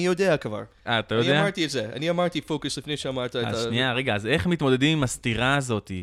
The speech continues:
Speaker 2: שפעם אחת כתוב
Speaker 1: תודה רבה, תודה. אני
Speaker 2: מה?
Speaker 1: אמרתי את זה. אני אמרתי בדיוק מה שהוא אומר ב-, שאומרים בברכות,
Speaker 2: אני
Speaker 1: דף
Speaker 2: אמרתי
Speaker 1: ד'.
Speaker 2: יותר טוב, אתה יודע מה? אז <laughs> כן, אבל איך מתמודדים עם הסתירה הזאת?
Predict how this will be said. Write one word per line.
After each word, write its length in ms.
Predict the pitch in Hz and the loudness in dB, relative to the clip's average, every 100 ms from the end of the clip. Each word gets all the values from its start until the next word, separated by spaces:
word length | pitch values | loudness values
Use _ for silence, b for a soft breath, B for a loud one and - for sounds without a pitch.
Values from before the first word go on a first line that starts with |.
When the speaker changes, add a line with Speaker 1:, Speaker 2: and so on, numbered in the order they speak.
| 95 | -6
Speaker 2:
שפעם 360 | - 113 139 | -6 0 2
אחת 220 | 143 147 - | 2 -2 -2
כתוב 440 | 113 - 123 113 | -4 -2 -4 -4
Speaker 1:
תודה 300 | 117 117 117 | -6 -2 -2
רבה, 180 | 113 113 - - | 0 -4 -6 -16
תודה. 300 | - 110 104 110 117 | -14 -10 -10 -10 -4
אני 120 | 117 | 0
Speaker 2:
מה? 60 | 110 | 4
Speaker 1:
אמרתי 320 | 113 113 113 | 4 4 2
את 60 | |
זה. 60 | - B B - | 0 B B 2
אני 140 | 135 147 | 8 8
אמרתי 320 | 156 147 135 | 10 8 6
בדיוק 360 | 127 135 139 | 4 4 4
מה 180 | 131 127 | 4 4
שהוא 460 | - 131 120 131 123 | 4 4 6 6 4
אומר 220 | 127 127 | 4 4
ב-, 220 | 120 120 113 | 4 2 2
שאומרים 540 | 131 120 120 127 123 | 2 2 2 2 -2
בברכות, 460 | 113 120 - 127 - - | 0 0 4 2 2 0
Speaker 2:
אני 100 | 117 | 0
Speaker 1:
דף 60 | |
Speaker 2:
אמרתי 260 | 135 131 117 | 2 2 4
Speaker 1:
ד'. 20 | |
Speaker 2:
יותר 400 | 120 110 135 139 | 2 4 4 4
טוב, 260 | 135 110 98 | 2 -2 -2
אתה 80 | 98 | -2
יודע 260 | 107 123 135 | 0 0 0
מה? 200 | 147 147 | -2 -4
אז 240 | - 180 254 | -6 -4 -4
<laughs> 80 | - - - - 262 339 - - 381 - - - - - - - - 262 247 214 196 B - | -6 -16 -20 -12 -10 -8 -8 -8 -8 -8 -10 -12 -20 -20 -20 -6 -2 -2 -2 -8 -12 B -6
כן, 320 | 139 156 123 | -2 0 0
אבל 200 | 104 113 | 0 0
איך 120 | 147 175 | 0 0
מתמודדים 560 | 170 143 127 117 139 | -2 0 0 2 2
עם 80 | 143 | 0
הסתירה 440 | 120 - 110 104 104 | -4 -6 -6 -4 -4
הזאת? 320 | 95 92 | -6 -10